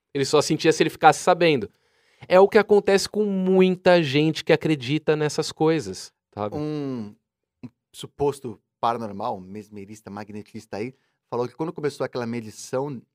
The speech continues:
Speaker 2: de temperatura com termômetro, falou que ele passava mal, que não sei o que lá. Eu falei, "Cara, vem fazer um teste cego aqui, a gente vai vendar você,
Speaker 1: Aham.
Speaker 2: né, vai colocar
Speaker 1: Eu
Speaker 2: um
Speaker 1: fiz
Speaker 2: desligado,
Speaker 1: vários termômetros.
Speaker 2: vários", é.
Speaker 1: Vai.
Speaker 2: Você me fala quando dói. E aí ele não quis.
Speaker 1: Acabou.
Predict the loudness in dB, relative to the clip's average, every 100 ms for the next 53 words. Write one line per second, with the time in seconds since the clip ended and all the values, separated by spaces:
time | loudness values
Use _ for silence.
0 | _ -12 -10 -8 -10 -8 -10 -10 _ _
1 | _ -12 -8 -4 -4 -4 -8 -14 _ _
2 | _ -6 -6 -4 -4 -6 -8 -8 -6 -6
3 | -4 -2 -4 -6 -12 -10 -12 -10 -8 -6
4 | -6 -6 -10 -16 _ _ -14 -8 -6 -6
5 | -6 -10 -10 -12 -6 -6 -6 -10 -8 -8
6 | -8 -10 -10 -8 -6 -4 -2 2 2 0
7 | -8 -2 0 -2 -4 -4 -4 -6 -10 -12
8 | -6 -2 0 0 0 0 4 10 10 10
9 | 8 6 8 6 6 0 -8 -2 -2 -2
10 | _ _ _ _ -14 -8 -6 -8 -4 -4
11 | -4 -6 -4 -4 -6 _ _ _ _ _
12 | _ _ _ _ _ -18 -14 -12 -14 -18
13 | -20 _ 0 2